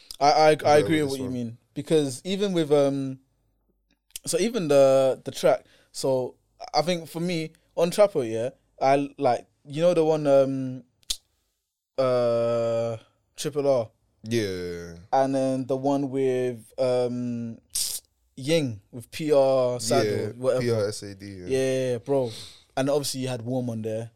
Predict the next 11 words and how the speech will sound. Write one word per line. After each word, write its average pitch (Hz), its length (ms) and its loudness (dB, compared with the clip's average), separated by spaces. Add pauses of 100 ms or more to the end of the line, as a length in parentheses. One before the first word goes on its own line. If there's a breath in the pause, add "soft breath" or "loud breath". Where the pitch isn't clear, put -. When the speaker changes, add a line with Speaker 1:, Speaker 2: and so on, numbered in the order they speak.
(120)
Speaker 2:
Mm. 92 340 -6
Speaker 1:
Um, 113 460 -2 (480)
it 160 80 2
was, 165 340 4
it 190 100 8
was 175 280 6
like, 156 260 2
that 185 240 2
one 185 160 2
was 135 160 -4
good. - 440 -4